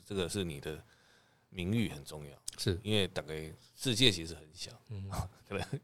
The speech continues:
Speaker 1: 哪一天小度也丢都不知道。
Speaker 2: 嗯。
Speaker 1: 让周遭的人对你都有赞赏，
Speaker 2: 嗯哼。
Speaker 1: 我觉得这件事情是最棒的。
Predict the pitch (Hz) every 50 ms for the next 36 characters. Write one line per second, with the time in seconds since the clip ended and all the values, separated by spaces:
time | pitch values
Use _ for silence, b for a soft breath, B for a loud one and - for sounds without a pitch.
0 | - - - - - - - 131 123 - - - 90 - - 113 87 73 - -
1 | 80 76 80 90 98 98 95 95 95 92 87 87 80 - b b b b b b
2 | b b b b b b b - 165 170 147 - - - 165 165 156 156 151 143
3 | 123 101 92 92 92 - 120 95 82 80 - 107 104 98 82 73 - - - 90
4 | 78 78 - - - - - - 107 98 98 104 127 - - - _ _ _ _
5 | _ _ _ _ - 90 87 - - 95 98 95 117 113 107 104 101 101 107 92
6 | 80 - 64 64 71 - - 82 76 71 69 - _ - - 78 71 - 64 55
7 | - -